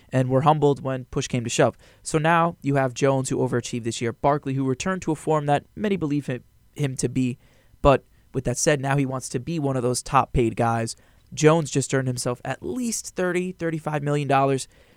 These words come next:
So now you're potentially tying, you know, sixty, seventy million dollars to a quarterback and a running back when you still need interior defensive, uh, interior offensive line help,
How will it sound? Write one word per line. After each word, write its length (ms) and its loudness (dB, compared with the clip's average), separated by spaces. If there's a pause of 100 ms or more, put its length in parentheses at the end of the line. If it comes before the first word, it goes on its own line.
(220)
So 160 -4
now 180 2
you're 160 -2
potentially 500 -2
tying, 340 -4
you 40 -8
know, 140 -6
sixty, 400 -6
seventy 320 -4
million 260 -6
dollars 300 0
to 80 -4
a 40 -2
quarterback 420 2
and 80 -8
a 20 -6
running 220 0
back 280 -2 (360)
when 160 -6
you 80 -2
still 260 0
need 180 -4
interior 420 0
defensive, 520 -6
uh, 260 -4
interior 360 2
offensive 360 0
line 140 -6
help, 260 -8